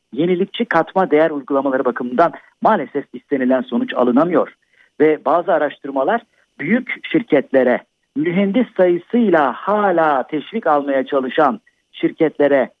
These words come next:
karşın küçük orta boy işletmelere daha fazla kaynak ayrılırsa sonucun,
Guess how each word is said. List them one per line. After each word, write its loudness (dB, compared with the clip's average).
karşın -2
küçük -4
orta 2
boy 0
işletmelere 0
daha 0
fazla -2
kaynak 0
ayrılırsa 0
sonucun, 0